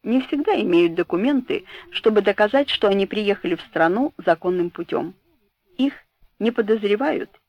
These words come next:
и не допрашивают иммиграционные власти, как это имеет место в южных районах страны. В Нью-Йорке так много пуэрториканцев,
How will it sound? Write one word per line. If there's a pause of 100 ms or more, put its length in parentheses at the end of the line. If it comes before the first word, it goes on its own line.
и
не
допрашивают (120)
иммиграционные
власти, (420)
как
это
имеет
место
в
южных
районах
страны. (640)
В
Нью-Йорке (140)
так
много
пуэрториканцев,